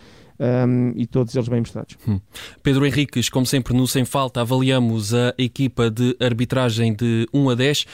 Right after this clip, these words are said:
Speaker 2: Que nota, na tua opinião, merece a equipa de arbitragem liderada esta noite por Luís Godinho no terreno do Estoril?
Speaker 1: Eu gosto muito do Luís Godinho a arbitrar, acho que é um dos melhores árbitros portugueses, na minha perspectiva, acho que tem muito potencial, mas hoje,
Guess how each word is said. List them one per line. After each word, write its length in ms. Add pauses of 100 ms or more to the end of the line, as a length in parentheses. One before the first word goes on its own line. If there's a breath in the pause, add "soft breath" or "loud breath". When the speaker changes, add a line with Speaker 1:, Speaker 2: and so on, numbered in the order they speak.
(420 loud breath)
Speaker 2:
Que 120
nota, 360
na 140
tua 140
opinião, 360
merece 520
a 40
equipa 320
de 220
arbitragem 560
liderada 460
esta 180
noite 440
por 280
Luís 300
Godinho 360 (220)
no 220
terreno 220
do 40
Estoril? 340 (600)
Speaker 1:
Eu 80
gosto 240
muito 120
do 60
Luís 140
Godinho 260
a 60
arbitrar, 400
acho 120
que 80
é 40
um 80
dos 100
melhores 300
árbitros 300
portugueses, 400
na 100
minha 160
perspectiva, 600
acho 120
que 60
tem 100
muito 100
potencial, 540
mas 180
hoje, 220